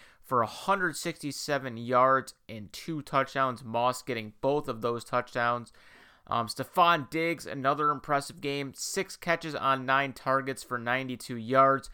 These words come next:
No other Bills receiver or tight end got more than two targets, so that was a little bit interesting.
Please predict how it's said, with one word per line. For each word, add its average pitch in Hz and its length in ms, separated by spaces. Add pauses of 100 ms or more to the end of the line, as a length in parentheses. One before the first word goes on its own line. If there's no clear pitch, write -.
(440)
No 180 360
other 202 200
Bills 147 360
receiver 160 440
or 135 60
tight 143 260
end 139 140
got 135 180
more 131 240
than 120 120
two 147 260
targets, 135 480
so 135 80
that 127 40
was 117 100
a 117 40
little 123 240
bit 117 180
interesting. 139 640